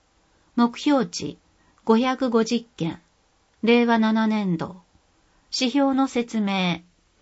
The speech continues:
丸一、共同、行政と団体や大学、企業等の事例件数。丸二、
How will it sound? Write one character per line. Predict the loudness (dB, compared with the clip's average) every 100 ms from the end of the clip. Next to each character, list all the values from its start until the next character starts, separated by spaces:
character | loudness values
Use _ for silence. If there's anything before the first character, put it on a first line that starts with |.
| _ _ -2
丸 | 0 2 0
一、 | -2 -4 -2 -2 -4 _ _ _ _ -2
共 | 2 4 4
同、 | 2 2 2 -2 _ _ _ _
行 | 0 2 2
政 | 0 0 0 0
と | 0 0
団 | -2 -2 -2
体 | 0 0 0
や | -2
大 | 0 2 2
学、 | 0 0 -2 -2 -4 _ -6
企 | -4 0
業 | 0 0
等 | -2 -2 -2 -4 _ _ _ 0
の | 2 2 -2 _ -12
事 | 0 2
例 | 2 0
件 | -2 0 0
数。 | -4 -4 -2 -4 -8 _ _ _ _ _ _
丸 | 2 4 4
二、 | 0 -2 -4